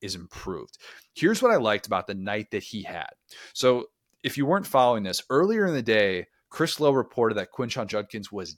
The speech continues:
doubtful for this one and that he was banged up, which, you know, Ole Miss is a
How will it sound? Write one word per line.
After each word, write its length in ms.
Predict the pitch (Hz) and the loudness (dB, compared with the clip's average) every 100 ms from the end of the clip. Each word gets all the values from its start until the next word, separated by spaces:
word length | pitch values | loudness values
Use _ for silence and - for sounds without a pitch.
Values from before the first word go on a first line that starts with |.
| _ | _
doubtful 640 | 95 117 131 - - - - | 0 0 0 -6 -12 -12 -14
for 100 | 110 | -10
this 240 | 104 95 95 | -8 -8 -8
one 180 | 82 - | -12 -12
and 80 | 95 | -10
that 140 | 92 | -8
he 100 | 107 | -6
was 180 | 117 107 | -6 -4
banged 300 | 110 107 98 | -2 -2 -4
up, 220 | 78 - _ _ | -6 -8 _ _
which, 440 | - - - - _ - | -6 -2 -4 -4 _ -6
you 60 | 466 | -2
know, 160 | 294 _ _ _ _ _ _ _ _ _ _ _ _ _ - | -2 _ _ _ _ _ _ _ _ _ _ _ _ _ -6
Ole 120 | 220 | 2
Miss 260 | 160 160 | 4 4
is 100 | 151 | 4
a 300 | 135 113 107 | 4 4 2